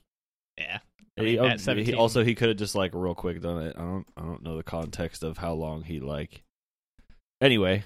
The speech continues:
Speaker 1: Yeah, it's just a quick doodle.
Speaker 2: Forgot about the sketch. Do you have anything else I missed on there?
Speaker 1: Uh, you had the skin was a similar texture, like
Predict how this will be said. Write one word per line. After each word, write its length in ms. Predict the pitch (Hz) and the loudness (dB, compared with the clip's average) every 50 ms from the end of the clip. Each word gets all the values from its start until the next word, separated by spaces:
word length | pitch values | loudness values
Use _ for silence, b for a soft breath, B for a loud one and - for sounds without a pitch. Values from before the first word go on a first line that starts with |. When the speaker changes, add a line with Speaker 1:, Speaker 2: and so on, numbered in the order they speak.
| _ | _
Speaker 1:
Yeah, 160 | - 107 90 - _ _ _ | -10 -10 -10 -10 _ _ _
it's 120 | - 110 _ | -18 -16 _
just 220 | - 113 - - | -8 -8 -8 -8
a 40 | - | -12
quick 260 | _ - 131 113 _ | _ -4 -4 -4 _
doodle. 340 | - 120 113 107 104 95 - - _ _ _ _ _ _ _ _ _ _ _ _ | -4 -4 -4 -4 -4 -8 -8 -12 _ _ _ _ _ _ _ _ _ _ _ _
Speaker 2:
Forgot 200 | 95 95 92 87 | -8 -6 -6 -6
about 240 | 82 80 82 82 - | -6 -8 -8 -10 -10
the 60 | - | -12
sketch. 420 | - - - 104 90 95 - - - | -14 -8 -6 -4 -4 -4 -4 -8 -12
Do 60 | - | -8
you 120 | 87 90 | -6 -6
have 100 | 90 87 | -4 -4
anything 220 | 90 87 87 90 87 | -4 -4 -6 -6 -6
else 200 | 87 90 - - | -6 -6 -6 -6
I 40 | 92 | -6
missed 280 | 95 95 107 - - | -4 -6 -8 -8 -10
on 80 | 104 104 | -10 -8
there? 220 | 107 113 135 139 _ _ _ _ _ _ _ _ _ - _ _ - | -8 -8 -8 -10 _ _ _ _ _ _ _ _ _ -18 _ _ -6
Speaker 1:
Uh, 100 | 117 113 | -4 -2
you 160 | 120 127 143 | 0 0 2
had 160 | 165 170 151 | 2 2 2
the 380 | 143 143 139 135 131 127 120 117 | 2 2 4 4 4 2 2 0
skin 420 | - - - - - 151 156 160 160 | -6 -14 -8 -2 0 0 0 2 0
was 140 | 147 131 120 | 0 0 0
a 100 | 113 104 | 0 -2
similar 380 | - - 143 139 143 139 127 | -2 -4 -4 -4 -2 -2 -4
texture, 400 | - - - 135 - - - 127 | -4 -2 -6 -6 -6 -4 -6 -4
like 220 | 113 107 104 98 | -2 -2 -4 -4